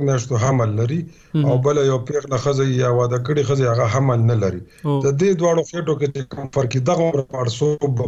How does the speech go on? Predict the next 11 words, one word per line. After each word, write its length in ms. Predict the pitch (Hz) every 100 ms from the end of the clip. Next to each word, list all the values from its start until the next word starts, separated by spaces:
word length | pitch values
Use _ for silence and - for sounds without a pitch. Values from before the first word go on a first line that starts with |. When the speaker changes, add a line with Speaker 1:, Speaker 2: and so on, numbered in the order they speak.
| 113
Speaker 1:
په 60 | 117
دې 100 | 110 104
خېټه 240 | 110 101 95
کې 100 | 95
ښکاري. 340 | - 92 85 - - -
Speaker 2:
صحیح. 320 | - - 151 131 - - - -
خوستي 380 | - 175 -
صاحب، 260 | 220 226 190
دا 100 | 208 226
پوښتنه 300 | 175 -
هم 100 | 202